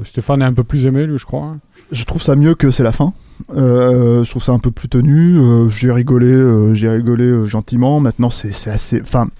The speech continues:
Speaker 2: moi, je trouve ça assez inoffensif comme film. Euh, mais, euh, encore une fois, je le, je le remets dans le contexte de la comédie américaine. Euh, c'est, c'est, euh, c'est difficile en fait de voir le film en dehors en fait de ce qui s'est passé. Euh, d'un autre côté,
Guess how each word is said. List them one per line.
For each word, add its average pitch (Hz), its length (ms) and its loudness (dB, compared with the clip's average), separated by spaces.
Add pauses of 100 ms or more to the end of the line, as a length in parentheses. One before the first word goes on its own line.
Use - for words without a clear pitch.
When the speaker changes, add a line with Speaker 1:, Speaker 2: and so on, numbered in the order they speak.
(600)
Speaker 2:
moi, 135 100 2
je 139 80 -2
trouve 135 140 -2
ça 135 140 2
assez 131 180 0
inoffensif 131 480 -2
comme 123 160 -2
film. 123 220 2
Euh, 113 180 0
mais, 120 140 2
euh, 117 360 2
encore 120 260 0
une 131 100 2
fois, 147 180 0
je 127 120 -2
le, 123 260 2
je 117 100 -4
le 123 80 2
remets 123 260 2
dans 127 120 0
le 123 40 2
contexte 127 380 0
de 123 60 2
la 117 60 0
comédie 120 300 0
américaine. 123 540 0
Euh, 113 1040 0 (100)
c'est, 117 320 0
c'est, 117 220 -2
euh, 110 240 0 (640)
c'est - 180 -2
difficile 165 420 0
en 147 60 2
fait 147 180 0
de 135 80 2
voir 131 200 2
le 127 40 2
film 139 200 2
en 127 100 4
dehors 131 360 4
en 120 80 0
fait 127 140 -2
de 117 80 -2
ce - 80 -4
qui - 80 -12
s'est 120 120 -2
passé. 147 300 0 (600)
Euh, 110 480 2
d'un 123 240 0
autre 127 180 0
côté, 147 260 2